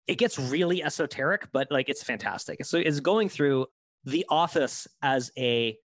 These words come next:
theory, The Office, the American T V show The Office, as a comprehensive, cynical theory of management. That is, again, it's like, it's a reskinning of the organization, man. It says, like, "Look, like, you have these three fundamental groups of people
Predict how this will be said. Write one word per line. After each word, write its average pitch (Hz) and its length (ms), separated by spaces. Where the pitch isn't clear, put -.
theory, 139 680
The 196 100
Office, 196 320
the 165 100
American 156 380
T 151 120
V 135 120
show 123 140
The 113 100
Office, 104 400
as 143 100
a 143 40
comprehensive, 151 760
cynical 135 580
theory 110 420
of 101 160
management. 101 420
That 160 220
is, 160 120
again, 165 260
it's 143 140
like, 156 140
it's 160 160
a 156 60
reskinning 127 720
of 127 160
the 127 100
organization, 110 600
man. 87 160
It - 80
says, 104 200
like, 101 140
"Look, 110 320
like, 107 240
you 127 140
have 120 140
these 117 140
three 151 220
fundamental 123 400
groups 110 220
of 107 60
people 107 460